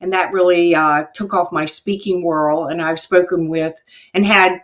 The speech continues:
uh, twelve-year contracts with Walt Disney, A T and T, Ford Global, and all kinds of stuff like that. And in the interim,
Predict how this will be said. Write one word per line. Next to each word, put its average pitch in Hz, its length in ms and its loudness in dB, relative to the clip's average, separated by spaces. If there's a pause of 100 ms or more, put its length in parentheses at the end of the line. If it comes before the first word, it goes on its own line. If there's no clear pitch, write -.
uh, 165 180 0
twelve-year 277 440 4
contracts 196 680 0
with 160 260 -2
Walt 196 300 2
Disney, 196 480 2
A 170 180 -2
T 185 220 -2
and 175 120 -6
T, 170 260 2
Ford 180 380 0
Global, 170 540 0
and 165 100 -4
all 160 140 -2
kinds 165 240 -6
of 156 60 -10
stuff - 240 -6
like 151 180 -4
that. 143 320 -2 (580)
And 208 140 2
in 247 140 4
the 240 180 0
interim, 254 800 4